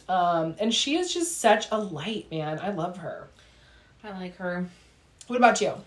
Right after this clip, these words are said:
Speaker 2: Okay, I feel bad 'cause I meant to Google this 'cause I don't know
Speaker 1: Hmm.
Speaker 2: the difference between all the awards.
Speaker 1: That's
Speaker 2: But
Speaker 1: okay.
Speaker 2: I'm guessing Margot Robbie was on there somewhere.
Speaker 1: I don't think she was.
Speaker 2: Or Barbie?
Speaker 1: America Ferrera was.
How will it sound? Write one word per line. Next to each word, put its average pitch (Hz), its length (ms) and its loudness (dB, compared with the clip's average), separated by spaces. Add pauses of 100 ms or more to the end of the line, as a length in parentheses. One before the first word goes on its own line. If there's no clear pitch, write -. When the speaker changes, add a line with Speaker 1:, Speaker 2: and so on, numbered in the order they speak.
(520)
Speaker 2:
Okay, 202 400 -2
I 196 120 0
feel 254 260 -12
bad 190 240 -10
'cause - 100 -20
I 185 80 -6
meant 180 200 -6
to 185 80 -16
Google 175 340 -12
this 180 160 -14
'cause - 180 -20
I 190 40 -16
don't 202 140 -16
know 302 100 0
Speaker 1:
Hmm. 233 60 2
Speaker 2:
the 175 40 0
difference 185 300 -8
between 180 200 -10
all 165 80 -6
the 165 200 -6 (200)
awards. 165 320 -10 (300)
Speaker 1:
That's 196 100 -6
Speaker 2:
But 220 140 4
Speaker 1:
okay. - 100 -10 (240)
Speaker 2:
I'm 208 220 -4
guessing 220 540 -6
Margot 165 260 -4
Robbie 147 380 -4
was - 160 -10
on - 200 -12
there - 140 -12
somewhere. - 560 -10 (320)
Speaker 1:
I 208 60 -4
don't 269 100 -2
think 285 140 -4
she 208 80 -2
was. 202 300 -4 (420)
Speaker 2:
Or 202 60 -10
Barbie? 208 540 -14 (220)
Speaker 1:
America 190 300 2
Ferrera 196 420 -4
was. 143 400 -8